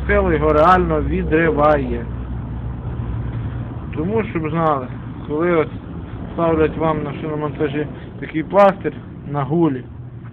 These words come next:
або взагалі, і радять вам залишити, коли що я, звичайно, відмовляюся, вам треба вже їхати.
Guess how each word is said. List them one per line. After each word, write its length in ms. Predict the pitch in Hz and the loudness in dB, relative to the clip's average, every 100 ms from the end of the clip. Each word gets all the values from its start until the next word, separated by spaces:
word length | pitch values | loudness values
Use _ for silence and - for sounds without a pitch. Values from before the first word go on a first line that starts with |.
| - - - | -16 -18 -12
або 240 | 135 131 143 | -10 -6 -4
взагалі, 500 | 139 139 143 131 120 - - - - - - - - - - - - - - - - - | -2 0 0 -4 -10 -18 -20 -20 -20 -20 -20 -20 -20 -20 -20 -20 -20 -20 -20 -20 -20 -10
і 140 | 139 | -2
радять 360 | 165 170 143 139 | 4 4 2 -4
вам 200 | 151 143 | -4 0
залишити, 460 | 151 185 190 - | 0 2 0 -4
коли 280 | 156 156 151 | -2 0 0
що 180 | 143 156 | 0 0
я, 120 | 147 | 2
звичайно, 400 | 139 135 156 147 | 0 -4 -4 -2
відмовляюся, 640 | 143 143 156 196 202 175 147 | -4 -2 0 4 4 2 -6
вам 180 | 143 | -8
треба 260 | 143 147 143 | -2 -2 -2
вже 260 | 160 220 214 | 2 2 2
їхати. 400 | 202 196 185 | 0 -2 -6